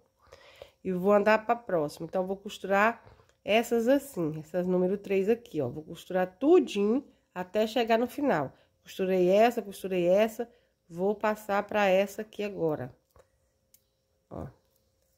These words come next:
Vou vir pra essa aqui agora. Então, o processo é só esse. Costurando essas do meio aqui, né?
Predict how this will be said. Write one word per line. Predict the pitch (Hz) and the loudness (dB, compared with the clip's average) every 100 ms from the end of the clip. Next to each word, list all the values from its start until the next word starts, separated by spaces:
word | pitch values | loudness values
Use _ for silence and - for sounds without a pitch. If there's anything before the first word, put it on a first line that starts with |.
| _ _ _ _ _ _ _ _ _ _ _ _ | _ _ _ _ _ _ _ _ _ _ _ _
Vou | 151 | -12
vir | 165 160 | -6 -4
pra | 170 175 196 | -2 0 4
essa | 180 190 - | 4 2 -4
aqui | 214 202 | -14 -10
agora. | 196 - 107 - _ _ _ _ _ 165 | -10 -8 -12 -12 _ _ _ _ _ -12
Então, | - 175 | -2 -2
o | |
processo | 180 196 185 180 180 185 | 0 -2 0 -2 -2 -4
é | |
só | - 202 | -6 -2
esse. | 196 165 202 233 - _ _ - _ _ _ _ _ _ _ _ _ _ _ _ - _ _ _ _ _ _ _ _ _ _ | 0 2 0 -2 -12 _ _ -20 _ _ _ _ _ _ _ _ _ _ _ _ -20 _ _ _ _ _ _ _ _ _ _
Costurando | 185 - - 180 175 | -18 -14 -2 2 4
essas | 190 190 190 180 | 4 2 -2 -6
do | 170 175 | -4 -2
meio | 165 165 160 | 0 2 0
aqui, | 180 - 196 | -4 -8 -6
né? | 220 190 240 | 0 2 0